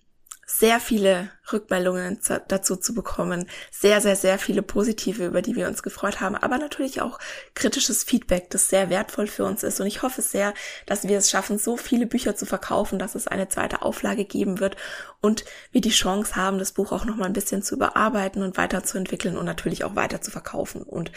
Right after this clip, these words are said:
ich stehe, oder Petra und ich, wir beide stehen felsenfest hinter diesem Buch,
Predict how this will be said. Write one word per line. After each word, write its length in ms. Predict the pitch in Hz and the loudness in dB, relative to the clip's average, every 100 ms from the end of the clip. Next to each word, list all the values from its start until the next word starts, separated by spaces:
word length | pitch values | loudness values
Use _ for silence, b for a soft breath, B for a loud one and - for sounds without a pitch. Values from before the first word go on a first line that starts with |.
| B B B B | B B B B
ich 180 | 262 269 | 2 4
stehe, 400 | - 208 208 196 | 4 6 6 4
oder 300 | - - - - | 2 -2 -6 -2
Petra 280 | 214 - 156 | 0 0 -2
und 100 | - | -2
ich, 140 | - | -4
wir 100 | 180 | 0
beide 260 | 170 180 180 | 0 2 0
stehen 320 | - 175 170 B B | 2 0 0 B B
felsenfest 720 | - 208 208 240 - 190 196 - | 4 6 6 2 4 4 4 4
hinter 300 | 240 247 196 | 4 6 4
diesem 280 | 196 202 | 2 0
Buch, 400 | - 190 190 - | 0 0 0 -6